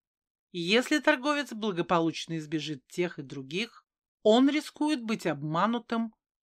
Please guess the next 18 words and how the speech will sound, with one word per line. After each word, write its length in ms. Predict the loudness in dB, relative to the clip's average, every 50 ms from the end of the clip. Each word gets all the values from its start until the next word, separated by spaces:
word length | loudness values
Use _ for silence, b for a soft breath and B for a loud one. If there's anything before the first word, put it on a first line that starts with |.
| _ _ _ _ _ _
и 80 | 4 4
ограбленным 880 | 6 6 4 2 0 4 4 4 4 4 2 0 0 -2 -2 -4 -4
так 240 | -2 -2 -2 0 2
называемыми 800 | 2 2 2 0 -4 -8 -6 -6 -6 -6 -6 -8 -8 -10 -12 -12
техасскими 680 | -14 -16 -18 -12 -6 -4 -4 -4 -6 -8 -12 -12 -12 -12
купцами. 720 | -14 -18 -20 -20 _ -14 -12 -12 -12 -12 -14 -16 -18 _ _ _ _ _ _ _ _ _ _ _ _ _ _ _ _ _ _ _ _ _ _ _ _ _ _ _ _ _
Современное 760 | _ -10 -4 -2 0 2 2 2 2 2 0 0 0 0 -2 -2
положение 640 | 0 0 0 0 0 0 0 -2 -2 -4 -4 -8
Техаса 760 | -10 -10 -12 -14 -4 0 2 2 2 0 -4 -6 -6 -6 -6 -10 _ _ _ _ _ _ _ _ _ _ _
является 680 | -8 -4 -2 -2 2 4 4 4 4 2 0 -4 -4 0
таким 420 | 2 0 0 0 0 -2 0 0
образом 600 | 0 0 0 0 -2 -4 -2 -2 -4 -4 -4 -6 _ _ _ _ _ _ _ _ _ 0
как 240 | 0 0 2 0
нельзя 400 | -2 -2 -2 -2 0 0 0 0
более 500 | 0 0 0 2 4 4 4 2 2 0
ярким 540 | 0 -2 -2 -2 -2 -2 -4 -6 -6 -4 -4
доказательством 1000 | -6 -6 -6 -4 -6 -4 0 0 0 0 -2 -4 -10 -10 -10 -12 -12 -10 -10 -10 -8
той 280 | -8 -8 -8 -10 -12